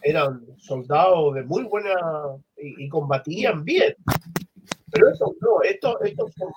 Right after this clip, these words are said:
malos soldados, pero son muy valientes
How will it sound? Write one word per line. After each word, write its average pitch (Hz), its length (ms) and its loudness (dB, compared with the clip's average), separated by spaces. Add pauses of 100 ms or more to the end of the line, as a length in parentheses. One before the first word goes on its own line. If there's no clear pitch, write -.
malos 269 240 -2
soldados, 185 600 0 (500)
pero 160 180 0
son 151 240 0
muy 226 240 0
valientes 180 800 0